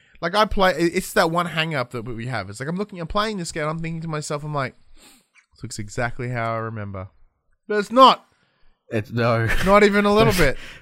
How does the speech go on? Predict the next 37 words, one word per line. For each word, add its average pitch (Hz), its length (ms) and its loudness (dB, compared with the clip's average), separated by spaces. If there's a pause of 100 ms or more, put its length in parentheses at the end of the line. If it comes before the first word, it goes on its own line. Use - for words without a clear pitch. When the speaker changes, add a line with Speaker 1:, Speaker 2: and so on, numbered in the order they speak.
(120)
Speaker 2:
That 139 260 2
looks 131 180 -2
so 123 200 2
much 107 240 0
better 101 220 2
than 98 160 -2
what 95 220 0
Speaker 1:
Looks - 340 0
so 123 240 0
Speaker 2:
<laughs> 143 100 0
Speaker 1:
much 117 280 -4
Speaker 2:
So - 220 -2
Speaker 1:
better. 101 100 -4
Speaker 2:
much 92 180 -6
better. - 180 -4 (220)
Speaker 1:
Uh, 185 220 8
addi- 196 140 2
Speaker 2:
So 151 340 4
Speaker 1:
additionally, 202 640 -2
so 202 120 -2
you 180 200 -2
can 208 280 0
create 185 300 4
your 165 140 4
own 180 160 2
skater 185 420 2
in, 180 180 -2
in 175 60 -6
this 180 220 -2
one, 180 140 0
which 127 180 -6
you 123 40 -10
couldn't 190 380 2
in 127 160 -8
one 131 140 0
or 123 80 0
two. 202 320 0